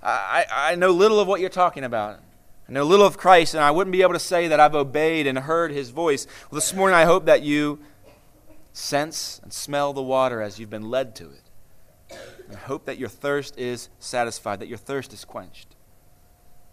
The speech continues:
And lastly, he protects us. How does he protect us? He protects us by his death. Jesus, our shepherd, he protects us by his death. And what a beautiful thing as we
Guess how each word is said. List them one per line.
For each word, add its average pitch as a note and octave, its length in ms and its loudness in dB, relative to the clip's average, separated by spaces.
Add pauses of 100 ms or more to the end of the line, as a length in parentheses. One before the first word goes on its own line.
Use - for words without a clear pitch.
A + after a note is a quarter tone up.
(560)
And E2+ 140 -16
lastly, B2+ 400 -6
he A2 100 -12
protects - 560 -12
us. - 200 -14
How C#3 120 -8
does D3 120 -10
he C#3 80 -10
protect C#3 400 -12
us? - 240 -16 (280)
He B2+ 120 -12
protects - 420 -8
us A#2+ 120 -14
by G#2 200 -4
his E2+ 160 -16
death. - 400 -18 (1120)
Jesus, C3 680 -8 (600)
our F#2+ 100 -8
shepherd, B2+ 440 -2
he A2+ 100 -8
protects - 540 -6
us B2 120 -10
by G#2+ 380 -4 (180)
his G#2 300 -8
death. G2 320 -6
And A#2+ 80 -12
what D3 80 -4
a C3+ 60 -6
beautiful C3+ 380 -8
thing B2+ 280 -10
as A#2 100 -10
we C#3 140 -8